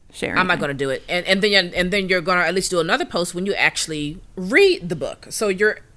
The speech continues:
Speaker 2: a-, at a minimum, a publisher is gonna get two posts out of me for one book.
Speaker 1: Yeah.
Speaker 2: At a minimum. But the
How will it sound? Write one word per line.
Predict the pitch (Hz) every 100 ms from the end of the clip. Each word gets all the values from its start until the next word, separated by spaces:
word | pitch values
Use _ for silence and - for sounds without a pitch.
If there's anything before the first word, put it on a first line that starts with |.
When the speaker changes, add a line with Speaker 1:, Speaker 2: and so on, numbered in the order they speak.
| - 233
Speaker 2:
a-, | 254 311
at | 294
a |
minimum, | 247 233 262 294 302 339 392 381 220
a |
publisher | 202 277 233 247
is | 214
gonna | 190 175
get | 165
two | - 226
posts | - 170 -
out | 143
of | 135
me | 131 127 - -
for | - 180
one | 156 156
book. | 143 131 -
Speaker 1:
Yeah. | 233
Speaker 2:
At | 220
a | 226
minimum. | 220 226 214 135 104 90 -
But | 156
the | 156